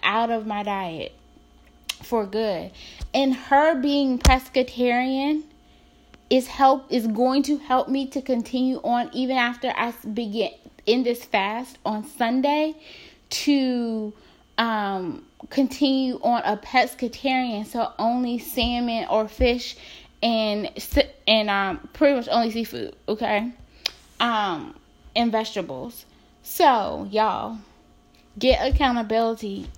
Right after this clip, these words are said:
It's not, you're not gonna get accountability for all areas in one person. You're gonna need different people. So you might have one person for fitness,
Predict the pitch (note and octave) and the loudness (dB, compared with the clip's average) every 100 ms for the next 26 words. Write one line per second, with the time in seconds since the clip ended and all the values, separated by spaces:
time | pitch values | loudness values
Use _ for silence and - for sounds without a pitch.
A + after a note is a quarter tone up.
0 | - - - B3+ C#4 C#4 D4 C4+ D4 E4 | -20 -2 0 0 2 4 4 2 2 4
1 | E4+ D#4+ C#4+ D#4 - B3+ B3+ C4 C4 B3 | 4 2 2 2 0 -2 -2 -2 0 0
2 | A#3 B3+ B3 B3 A#3+ A3 - G#3+ A#3+ B3+ | 0 0 0 -4 -2 -2 2 4 4 4
3 | - C#4 C4+ C4+ C#4+ D4 D4+ D4+ - - | 2 2 2 2 0 0 -2 -4 -12 -20
4 | - - - - - _ _ - A#3+ A#3+ | -20 -20 -20 -20 -20 _ _ -4 0 2
5 | A3+ A#3 A#3 A#3 A3 - B3 - G#3 A3 | 2 0 2 0 0 -4 -12 -12 -2 2
6 | F4 G4+ E4+ D#4+ C#4+ G#3+ C4 D4+ D4 C4+ | 4 6 4 4 0 0 4 4 2 -4
7 | B3+ - D4+ D4+ F3 F3+ - - - D4+ | -2 2 2 0 -6 -6 -12 -20 0 2
8 | C#4+ F#4 E4+ D4+ D#4 B3+ A#3+ C4 D4 C#4+ | 4 4 4 4 0 0 2 2 2 2
9 | C#4+ D4 D4 C#4 C#4 C#4+ - A#3+ - C4+ | 0 0 -2 -2 -2 -4 -4 -4 2 2
10 | C#4 C#4+ C#4+ C#4+ - | 2 0 0 -2 -8